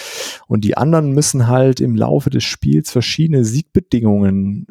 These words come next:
äh, sich einsammeln und finden, sogenannte Visionen. Ähm,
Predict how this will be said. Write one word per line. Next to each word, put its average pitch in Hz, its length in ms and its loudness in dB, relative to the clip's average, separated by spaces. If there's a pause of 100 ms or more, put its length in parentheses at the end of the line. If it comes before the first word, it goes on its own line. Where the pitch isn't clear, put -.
(260)
äh, 110 260 4
sich - 340 -4
einsammeln 107 680 0
und 107 180 -6
finden, 120 480 -4
sogenannte 104 460 -2
Visionen. 98 600 -2 (540)
Ähm, 95 380 -2